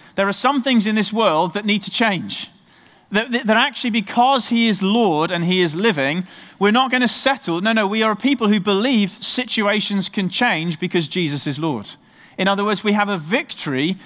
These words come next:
that we now apply by saying we're not gonna settle for the giants in the land. We're not going to just be bullied and oppressed by the challenges of life. We're not gonna go under those things. We are gonna go over them in the name of Jesus. Because Jesus has won the decisive victory,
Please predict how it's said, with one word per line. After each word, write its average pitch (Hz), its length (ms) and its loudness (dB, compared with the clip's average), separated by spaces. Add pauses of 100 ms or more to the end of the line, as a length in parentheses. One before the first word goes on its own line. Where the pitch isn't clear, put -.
(120)
that 196 160 -2
we 226 180 2
now 226 240 2
apply 202 720 2 (340)
by 202 180 2
saying 220 380 0
we're 214 120 2
not 247 200 2
gonna 247 200 0
settle 170 640 -2
for 185 160 -4
the 175 100 0
giants 170 560 0
in 175 60 -2
the 180 80 0
land. 175 440 -2 (540)
We're 190 80 2
not 254 180 4
going 240 140 2
to 226 80 2
just 226 260 -2
be 220 220 2 (340)
bullied 196 600 0 (180)
and 180 140 0
oppressed 185 720 -2
by 165 160 2
the 165 80 -4
challenges 180 540 -2
of 135 100 -6
life. 123 460 0 (280)
We're 180 100 2
not 262 140 0
gonna 269 140 0
go 233 200 2
under 214 300 4
those 160 300 0
things. 151 320 -2
We 196 120 0
are 202 80 2
gonna 196 180 -2
go 190 180 2
over 202 240 0
them 151 160 -4
in 165 160 -2
the 160 80 -2
name 165 320 0
of 151 240 -8
Jesus. 147 420 -2
Because 220 600 -2
Jesus 160 480 -2
has 151 160 -4
won 202 160 2
the 233 80 2
decisive 190 480 0
victory, 131 500 -6